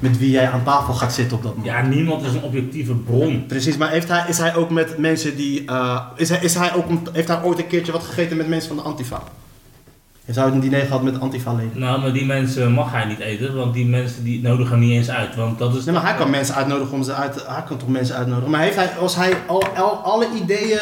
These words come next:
Speaker 1: alle gedachtegangen wilt analyseren en wil beoordelen, dan zou ik dan aannemen, waarom ga je dan niet ook in gesprek met mensen van Antifa?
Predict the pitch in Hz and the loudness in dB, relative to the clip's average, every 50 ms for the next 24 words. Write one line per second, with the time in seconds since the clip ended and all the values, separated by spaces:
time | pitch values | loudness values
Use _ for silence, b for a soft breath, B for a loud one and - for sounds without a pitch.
0 | 208 B B B B B - 170 190 214 226 - 190 180 165 202 202 196 196 - | -2 B B B B B -4 -2 0 2 2 0 -2 -2 0 0 0 0 -2 -4
1 | - - 196 196 190 190 185 - 185 185 190 185 190 180 160 170 180 185 185 185 | -4 -2 -2 0 0 -2 -2 0 0 2 2 2 2 2 2 2 2 2 2 2
2 | 185 180 175 175 175 170 170 170 170 180 190 180 151 139 135 135 135 135 135 127 | 2 2 2 0 0 0 0 0 0 0 2 2 2 0 0 0 -2 -2 -2 -2
3 | 139 151 160 156 - - 131 127 123 120 - 120 117 113 117 117 127 131 131 123 | 0 0 0 0 0 0 0 0 0 -2 -4 -4 -4 -2 -2 -2 -2 -2 -2 -2
4 | 123 123 123 120 127 120 117 120 120 123 123 123 120 131 139 120 - - 139 143 | -2 -2 -2 -2 -4 -4 -2 -2 -2 -2 -4 -6 -8 -10 -10 -12 -12 -10 -10 -8
5 | 143 151 151 160 156 151 - 170 165 165 175 170 170 165 - 151 139 | -6 -4 -2 -2 -4 -4 -4 -4 -2 -2 -2 -2 -2 -2 -2 -2 -2